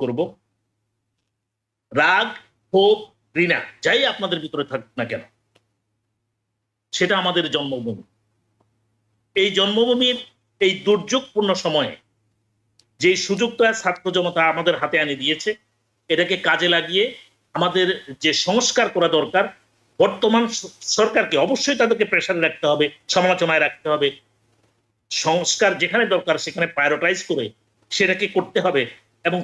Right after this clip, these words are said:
তাদের মধ্য দিয়ে করানো উচিত। দলকানা বিএনপি, আওয়ামী লীগ, জাতীয় পার্টি, জামাত, তাদেরকে ক্ষমতায় দিয়ে আপনি দেশের জন্য, জনগণ, জনগণের জন্য যে সংস্কারের কথা চিন্তা করবেন, সেটা হবে না।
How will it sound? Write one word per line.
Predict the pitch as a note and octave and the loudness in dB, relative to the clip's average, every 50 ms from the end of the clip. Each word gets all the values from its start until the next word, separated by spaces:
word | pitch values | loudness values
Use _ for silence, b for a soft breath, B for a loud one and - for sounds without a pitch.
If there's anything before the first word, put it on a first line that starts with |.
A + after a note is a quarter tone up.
| - | 0
তাদের | G3+ F#3+ - D#4 E4 C#4+ | 0 0 0 0 0 0
মধ্য | B3 A#3 A3+ A3 G3 | -2 -2 -2 -4 -2
দিয়ে | G3 F#3+ F#3 | 0 0 2
করানো | G3 F3 D#3+ E3 D3+ D3 | 2 0 2 2 0 0
উচিত। | D3 - C#3 A2 - _ _ _ _ _ - | -2 -4 -8 -10 -10 _ _ _ _ _ -2
দলকানা | A2+ D#3+ F3 F3+ F#3 F#3 G3+ F#3+ F#3 F3+ F3 | 2 4 4 4 4 2 0 0 0 0 -2
বিএনপি, | - F3 F3+ F3+ F#3 F3+ - - A3+ B3 A#3+ - - | -2 -2 -2 -2 -2 -4 -8 -8 -6 -4 -4 -2 0
আওয়ামী | D#3 D#3+ D#3+ E3 E3 F3 | 0 0 2 0 0 0
লীগ, | F3+ E3+ - B2+ E3+ | 0 -2 0 0 -2
জাতীয় | D3+ C#3+ E3 D#3+ D#3 D#3 | -2 0 0 -2 -2 -2
পার্টি, | E3+ E3+ E3+ F3 E3+ - | -2 0 0 -2 0 0
জামাত, | D#3 D#3 D3+ C#3+ B2+ - - | -2 0 0 -2 -2 -2 -2
তাদেরকে | E3+ F3+ G#3 D4+ - F#4+ D4+ - | -2 0 0 -2 -4 -4 -4 -2
ক্ষমতায় | A3+ A#3 B3+ A#3+ B3 A#3+ A#3 A3+ | 0 0 2 2 2 0 2 0
দিয়ে | G#3+ F#3 C#3 G#2+ - - - _ _ _ _ _ _ | 0 -2 -2 -2 -6 -12 -20 _ _ _ _ _ _
আপনি | - E3 - F#3+ F3+ B2+ C3 F3+ | -6 -2 -2 -2 -4 0 0 0
দেশের | F3+ - - C#4 D4 C4+ | 0 2 0 -2 -2 0
জন্য, | C#4+ C4+ C4+ C4 B3 - | -2 0 2 0 2 2
জনগণ, | G#3+ G3+ F#3+ F3+ F#3 F3 - A#2+ _ E3 | 0 0 0 -2 -4 -8 -10 -4 _ 0
জনগণের | E3 G3 A3 A3 B3+ B3 A#3 - G3+ | 2 2 2 2 2 2 2 2 2
জন্য | G#3+ G3+ F#3+ F3 | 0 0 2 -2
যে | F3+ E3+ - | -4 -4 0
সংস্কারের | F#3+ F#3+ F3+ - - E3+ E3 E3+ | -2 -2 -2 0 -2 -2 -2 -2
কথা | E3 D#3 D#3+ - | -2 -2 -4 -4
চিন্তা | - _ _ _ C3+ A#2+ | -6 _ _ _ -10 -8
করবেন, | C3 A#2+ A2 G#2 G2 - _ _ _ _ - | -8 -10 -10 -12 -14 -16 _ _ _ _ -2
সেটা | G#3 G3+ G3+ E3 - | 0 0 0 0 0
হবে | E3+ E3 D#3 | 0 0 0
না। | C#3 | -2